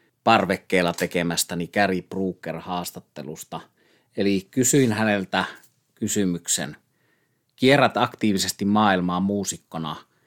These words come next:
Onko moisessa elämässä hotelleissa ja lentokentillä vaikea löytää aikaa laulun teolle?" Ja Gary Brooker vastasi:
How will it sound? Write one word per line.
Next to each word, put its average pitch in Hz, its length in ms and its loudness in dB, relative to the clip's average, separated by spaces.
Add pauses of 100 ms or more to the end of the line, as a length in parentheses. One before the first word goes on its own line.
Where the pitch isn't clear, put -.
(200)
Onko 127 260 4
moisessa 123 480 2
elämässä 104 460 0
hotelleissa 95 680 -2
ja 95 80 -4
lentokentillä 92 720 -6
vaikea 104 400 -2
löytää 90 320 -8
aikaa 92 500 -6
laulun 85 400 -6
teolle?" 67 460 -16 (1000)
Ja 92 120 -18
Gary 101 240 2
Brooker 90 640 -8
vastasi: - 600 -6